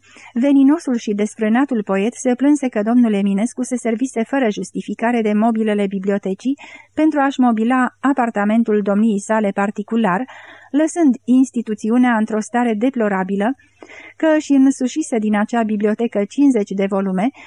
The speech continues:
și că, după restituirea lor, mai rămâneau neintrate în bibliotecă un număr însemnat de volume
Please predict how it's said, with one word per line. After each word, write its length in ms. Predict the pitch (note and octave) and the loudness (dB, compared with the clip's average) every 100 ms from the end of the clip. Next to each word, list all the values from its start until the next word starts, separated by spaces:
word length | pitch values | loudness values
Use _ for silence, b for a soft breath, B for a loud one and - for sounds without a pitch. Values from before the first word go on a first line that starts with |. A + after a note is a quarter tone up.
| B B | B B
și 160 | - | -8
că, 140 | C#4 C4+ | -2 0
după 260 | A#3 A3+ | 0 0
restituirea 680 | G#3 G#3 - G#3 B3+ D4+ A3+ | 0 -2 -4 -2 0 2 0
lor, 280 | F#3+ F3+ B3 B B - | 0 -4 -6 B B 0
mai 220 | C#4 D4+ | 2 4
rămâneau 480 | D4 C#4 D#4 E4+ C#4+ | 4 4 4 2 2
neintrate 680 | B3 D4 C#4+ A3 A3 A3+ G3+ | 4 4 4 2 0 -2 -2
în 120 | G3 | -2
bibliotecă 600 | G3+ G#3+ A3+ A#3+ C#4+ C4+ | -2 -2 -2 -2 -2 0
un 140 | A#3+ | 2
număr 320 | A3+ A#3 G#3+ G3+ | 4 4 2 0
însemnat 580 | B3 B3 A3+ A#3+ C4 A3+ | 0 0 2 2 2 0
de 100 | F#3 | -2
volume 380 | F#3+ G#3 A3+ | -2 0 2